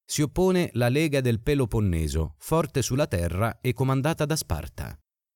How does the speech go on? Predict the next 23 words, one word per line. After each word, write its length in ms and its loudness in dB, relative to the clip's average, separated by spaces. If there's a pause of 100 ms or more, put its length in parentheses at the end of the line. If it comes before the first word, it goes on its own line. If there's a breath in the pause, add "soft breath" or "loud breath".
(200)
Scoppia 720 -2
la 180 0
guerra 440 2
del 200 0
Peloponneso, 920 -2
quattrocentotrentuno 1300 0
quattrocentoquattro 1120 -2
avanti 360 0
Cristo. 560 -6 (540)
Sparta 680 -2
mira 300 2
a 20 2
devastare 580 0
l'Attica, 580 -2 (200)
Atene 560 0
a 120 -2
bloccare 480 0
i 100 2
rifornimenti 840 0
via 220 2
mare 360 2
a 60 0
Sparta. 600 -4